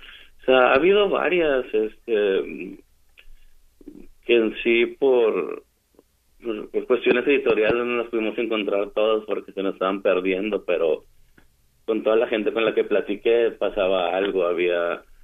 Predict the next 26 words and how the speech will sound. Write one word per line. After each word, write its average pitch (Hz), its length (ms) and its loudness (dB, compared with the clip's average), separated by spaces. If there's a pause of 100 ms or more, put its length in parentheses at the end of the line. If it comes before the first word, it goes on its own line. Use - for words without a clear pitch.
(420)
uno 110 220 0
de 113 80 2
los 113 160 0
que 113 80 -4
incluí 104 480 0
fue 104 120 0
a 101 120 0
Rey 104 240 -2
Sardina, 110 680 -4 (300)
que 104 80 0
es 92 100 2
un 98 140 -4
señor 101 240 0
que 107 120 2
vivía 95 260 4
en 98 100 2
un, 101 320 -2 (380)
en 104 160 0
un 113 160 2
depa-, 107 520 2
en 110 80 -4
un 113 100 0
departamentito, 110 920 2
él 117 80 2
vivía 107 340 2
solo. 143 560 2